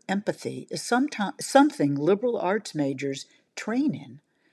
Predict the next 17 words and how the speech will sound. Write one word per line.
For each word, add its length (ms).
whether 280
they're 160
seeking 540
to 140
understand 640
soldiers 680
in 200
ancient 360
Athens 560
or 140
relate 520
to 100
the 100
character 600
of 100
Jay 260
Gatsby. 680